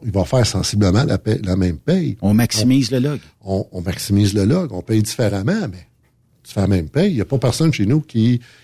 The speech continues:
Speaker 1: travaille, qui a pas des bons, euh, des bonnes payes. Oui, on peut toujours payer plus.
Speaker 2: Ouais. Tu disais tantôt, euh, bon, on fait de la côte Est,
Speaker 1: Ouais.
Speaker 2: euh, un peu de Midwest ?
Speaker 1: Un petit peu.
Speaker 2: Un petit peu.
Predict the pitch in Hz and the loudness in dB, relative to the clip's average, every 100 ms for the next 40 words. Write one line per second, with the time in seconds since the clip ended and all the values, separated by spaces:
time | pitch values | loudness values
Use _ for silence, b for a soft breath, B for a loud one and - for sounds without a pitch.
0 | _ 92 92 104 160 165 - 92 117 123 | _ -4 0 2 2 0 -2 -6 -2 0
1 | 107 87 101 120 107 92 65 92 90 98 | 0 0 0 -2 -2 -6 -8 -6 -4 -4
2 | 87 - 170 175 120 _ 92 156 160 - | -4 -2 0 -2 -4 _ 0 2 0 -6
3 | 92 98 117 - 95 101 101 92 80 80 | -12 -10 -12 -10 -6 -4 -4 -6 -10 -6
4 | 165 82 - _ - 80 69 b b b | -6 -6 -10 _ -6 -6 -6 b b b
5 | b - 117 98 120 147 110 - 135 143 | b -6 -4 0 0 2 0 2 2 2
6 | 110 90 85 104 120 - 113 110 113 101 | 2 0 -2 0 0 0 -2 0 0 0
7 | 113 127 135 - 117 98 90 90 87 87 | 0 0 -2 -4 -4 -4 -4 -6 -8 -10
8 | - 104 101 139 139 131 131 165 180 - | -10 -6 0 2 2 2 0 -4 -6 -14
9 | - - 117 110 - 131 143 113 107 - | -10 0 0 0 -2 0 2 0 -2 -4
10 | 117 | -4